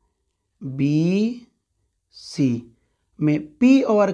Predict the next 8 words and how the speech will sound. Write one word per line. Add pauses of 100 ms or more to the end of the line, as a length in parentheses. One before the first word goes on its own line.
(140)
क्यू (680)
भुजा, (380)
माने
बिंदु
भुजा (160)
ए
बी
और